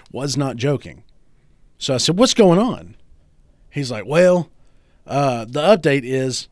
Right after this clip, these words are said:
every bay in the shop is full right now. But the next time one opens up, it's yours. Your truck's going in."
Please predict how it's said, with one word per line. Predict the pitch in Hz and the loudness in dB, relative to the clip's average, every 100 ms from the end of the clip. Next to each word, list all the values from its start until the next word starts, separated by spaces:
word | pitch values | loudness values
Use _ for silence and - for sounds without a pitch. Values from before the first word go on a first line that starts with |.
| _ _ _ | _ _ _
every | 160 170 185 | 0 2 2
bay | 180 180 | 2 2
in | 156 | 0
the | |
shop | 120 131 110 | -2 -4 -4
is | 113 | -8
full | - 120 | -8 -8
right | 95 95 | -6 -8
now. | 90 95 | -10 -12
But | 101 | -8
the | 113 | -4
next | 139 - | -4 -4
time | 151 151 | -2 0
one | 156 | 0
opens | 131 127 123 | 0 -2 -2
up, | 143 139 | -2 -2
it's | 113 113 | -6 -2
yours. | 131 113 101 | -2 -2 -6
Your | 120 | -8
truck's | 135 127 - | -4 -4 -4
going | 131 120 | -4 -4
in." | 135 123 | -4 -6